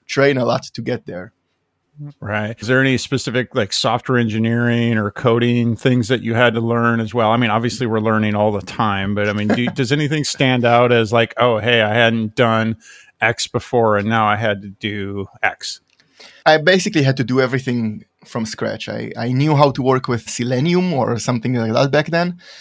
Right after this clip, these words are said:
Speaker 1: Learning, for example, oh, it's very old, but it's a Seismic, we worked with W C F and, and C sharp. So I had to learn basically how to, how to design A P Is and, and also what does it mean that, you know, to, to think about consumers of A P Is. I had to learn how to,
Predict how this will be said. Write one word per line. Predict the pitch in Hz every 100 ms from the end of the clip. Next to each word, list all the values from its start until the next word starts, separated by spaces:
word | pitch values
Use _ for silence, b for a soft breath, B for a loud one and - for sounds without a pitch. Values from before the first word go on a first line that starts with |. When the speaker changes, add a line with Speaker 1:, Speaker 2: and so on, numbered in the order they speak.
| B -
Speaker 1:
Learning, | 123 139 147 139
for | - 117
example, | 110 120 123 120 117 107 -
oh, | 110
it's | 107 -
very | 135 123
old, | 107 110 110
but | 113 - -
it's | _ - 131
a | 123
Seismic, | - 127 123 120 -
we | 120
worked | 113 -
with | 110
W | 113 117 117
C | - 113
F | 113 -
and, | 110 107 107
and | 107
C | 110 127
sharp. | - 110 - _ _ _
So | - 135 127
I | 127
had | 135
to | 147
learn | 143 139
basically | 127 135 127 120
how | 107 127
to, | 135 127 123 117
how | - 180
to | 208
design | 135 117 123
A | 131
P | 113 110
Is | 110 190 214
and, | - 117 110
and | 113 110 -
also | - 139 135 139 131 113 B B B B -
what | 131 147
does | 131
it | -
mean | 123 139 139 127
that, | 117 - - _
you | - 127
know, | 123 120 117
to, | 120
to | 127
think | 127 135
about | 135 120
consumers | - 123 - 143 156 123
of | 110 -
A | 110
P | 110 113
Is. | 131 160 147 131
I | 113
had | 110 120
to |
learn | 123 123
how | 120 123
to, | 127 120